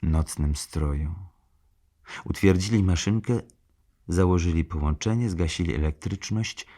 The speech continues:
Trzy płomyki rozchyliły się na końcu żelaznych przewodów niemal pod ręką Barcza.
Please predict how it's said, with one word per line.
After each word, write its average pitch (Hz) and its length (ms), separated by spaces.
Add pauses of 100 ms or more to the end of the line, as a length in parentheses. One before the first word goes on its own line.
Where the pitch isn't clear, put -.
(520)
Trzy - 320
płomyki 98 580
rozchyliły 95 600
się 82 160
na 80 100
końcu 95 380
żelaznych 82 480
przewodów 85 500
niemal 80 380
pod 78 280
ręką 78 380
Barcza. 76 500